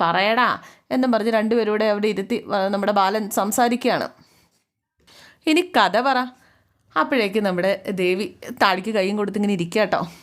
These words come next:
എന്നിട്ട് ആനന്ദിനെ നോക്കുകയും ചെയ്യുന്നുണ്ട്. കഥ പറയടാ. അച്ഛാ, ഞാൻ പകുതിയായപ്പോ ഉറങ്ങിപ്പോയി എന്ന് ആനന്ദ് പറയുകയാണ്. അപ്പോഴേക്കും മിത്രയും ആര്യൻ ഇത് കേട്ടോണ്ട് വന്നു.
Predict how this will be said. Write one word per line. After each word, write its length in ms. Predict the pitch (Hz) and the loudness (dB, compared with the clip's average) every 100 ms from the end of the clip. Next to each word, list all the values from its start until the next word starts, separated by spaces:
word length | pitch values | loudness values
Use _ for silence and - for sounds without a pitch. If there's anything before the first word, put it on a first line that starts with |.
| - 440 | -18 -10
എന്നിട്ട് 260 | 381 240 233 | -4 0 2
ആനന്ദിനെ 360 | 185 190 202 | 2 0 -2
നോക്കുകയും 380 | 214 170 175 220 | -2 -2 -2 0
ചെയ്യുന്നുണ്ട്. 440 | 190 185 180 165 - - - _ 381 | 0 -2 -2 -4 -6 -12 -20 _ -20
കഥ 440 | - 180 160 170 | -8 -4 -2 0
പറയടാ. 580 | 180 226 226 226 226 226 - 226 | 2 2 2 0 -2 -2 -4 -4
അച്ഛാ, 300 | 208 226 214 | -2 -4 -2
ഞാൻ 240 | 214 214 | -2 -2
പകുതിയായപ്പോ 760 | 214 208 214 214 196 202 208 190 | -2 -2 -2 0 0 0 0 2
ഉറങ്ങിപ്പോയി 680 | 202 214 254 247 190 170 - | 0 2 0 0 0 0 -2
എന്ന് 220 | - 226 | -2 0
ആനന്ദ് 360 | 185 156 196 220 | 0 0 0 -2
പറയുകയാണ്. 460 | 196 160 165 165 262 - - - | -2 -2 -2 -2 -6 -12 -14 -6
അപ്പോഴേക്കും 380 | 320 262 202 233 | -2 -2 -2 -2
മിത്രയും 400 | 208 - 262 240 | -4 -2 0 2
ആര്യൻ 260 | 180 185 196 | 0 0 -4
ഇത് 140 | 185 | -2
കേട്ടോണ്ട് 340 | 180 175 196 | -2 -2 0
വന്നു. 340 | 196 147 151 | 0 -2 -6